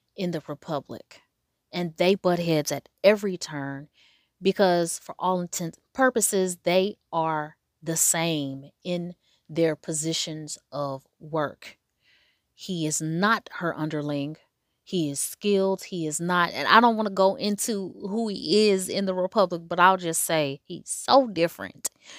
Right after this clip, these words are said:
from the Utuwan in the Republic that she sh-, she struggles with giving him the respect that she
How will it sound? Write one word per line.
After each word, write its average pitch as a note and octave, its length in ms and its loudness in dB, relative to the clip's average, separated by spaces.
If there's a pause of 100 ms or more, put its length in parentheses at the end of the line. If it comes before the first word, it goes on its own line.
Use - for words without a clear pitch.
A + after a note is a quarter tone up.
(140)
from F3 140 -6
the - 60 -10
Utuwan F3 600 -2
in D#3 160 -4
the D3+ 60 -8
Republic D#3 640 -2 (400)
that D3+ 140 -6
she - 340 0
sh-, - 280 -2 (100)
she A3+ 580 -2
struggles D3 960 -2 (400)
with D#3+ 220 -8
giving F3+ 320 0
him D3+ 360 -6
the D3 140 -14
respect - 480 -4 (480)
that D3+ 240 -2
she C3+ 480 -2